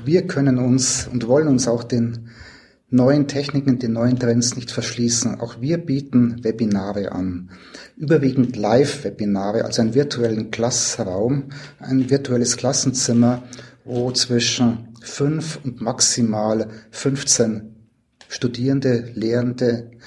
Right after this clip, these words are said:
Lernende für anderthalb Stunden zusammenkommen und dann von einem Trainer unterrichtet werden. Man muss aber wirklich aufpassen mit dem virtuellen Lernen.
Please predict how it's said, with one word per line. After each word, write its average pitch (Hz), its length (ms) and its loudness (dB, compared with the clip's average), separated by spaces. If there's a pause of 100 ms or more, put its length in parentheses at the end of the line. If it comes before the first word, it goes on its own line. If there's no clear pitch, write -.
(120)
Lernende 120 600 4 (1040)
für - 180 -4
anderthalb 131 380 2
Stunden 143 720 0 (100)
zusammenkommen 127 960 0
und 123 240 -4
dann 120 100 2
von 120 160 2
einem 110 260 2
Trainer 117 440 2
unterrichtet 104 600 -4
werden. 87 460 -6 (2000)
Man 165 280 2
muss 170 180 4
aber 147 180 6
wirklich 156 440 2
aufpassen 101 1120 2
mit 120 180 -4
dem 110 140 -6
virtuellen 113 640 0
Lernen. 101 600 -2